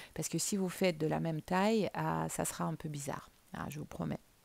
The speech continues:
Et je continue à travailler, j'essaie de récupérer un peu de pétales, la forme, j'observe bien la forme, ça fait un peu, euh, des choses un peu arrondies. Euh,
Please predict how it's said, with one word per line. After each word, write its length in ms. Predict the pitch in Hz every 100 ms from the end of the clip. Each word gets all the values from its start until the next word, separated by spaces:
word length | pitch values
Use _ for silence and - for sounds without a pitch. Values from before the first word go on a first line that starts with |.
| - _ - - _ - _ _ - - - - -
Et 60 | 277
je 80 | 220
continue 420 | 190 175 180 165
à 60 |
travailler, 840 | - - 151 147 143 170 196 240 254
j'essaie 380 | 208 180 202 190
de 320 | 175 165 160
récupérer 680 | 156 190 190 - 180 180 180
un 140 | 156
peu 380 | 156 190 190 175
de 100 | 156
pétales, 460 | - 160 - 185 190
la 100 | 165
forme, 400 | - 170 196 202
j'observe 460 | 180 - 190 160
bien 360 | 151 156 208 247
la 140 | 196
forme, 480 | - - 165 208 208 - - - -
ça 180 | - 156
fait 200 | 170 185
un 160 | 170 165
peu, 180 | -
euh, 480 | 196 214 214 196 170
des 160 | 156 160
choses 400 | - 185 190 165
un 120 | 160
peu 140 | 170 170
arrondies. 920 | 160 170 160 139 143 156 175 185 180 - - - -
Euh, 60 | -